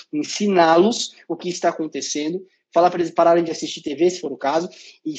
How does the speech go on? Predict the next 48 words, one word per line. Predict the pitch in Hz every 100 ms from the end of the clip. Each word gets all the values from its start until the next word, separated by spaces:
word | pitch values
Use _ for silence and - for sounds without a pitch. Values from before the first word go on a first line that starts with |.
| -
e | 175 - - _ _ -
eu | 196
sou | 208 - 208
teu | 214 175
dentista, | 147 127 185 190
eu | 175
vou |
te | 185
explicar. | - 240 214 131 117 -
Tá |
acontecendo | 147 139 139 143 139
tal | 214
coisa, | 220 202 170
eu |
tenho | 156 151
tal | 175 190
vírus, | 170 185 180 - - -
a | 147
situação | - 151 160
é | 175
tal, | 180 175 170 170 -
não | 156 185
há | 190
condições | 185 180 - 165
de |
atender | 165 165 160
nada | 208 196 202 214
nesse | 196 170 165
momento, | 151 156 190
porque | - 156 160 165 -
tá | 156
todo | - 226 262
mundo | 220 185 190
desprotegido, | 160 - 160 - 143 127 175 175
você | 156 156 - 139
inclusive. | 127 160 135 165 170 202 - -
Então, | 175 208 196
é, | 156
infelizmente, | 151 214 202 170 147 160 185 180
não | 180
tem | 190 175
nada | 160
que | 160
eu | 156
possa | 143 139
fazer | 139 123 151
nesse | 151 147
momento. | 180 160 165 165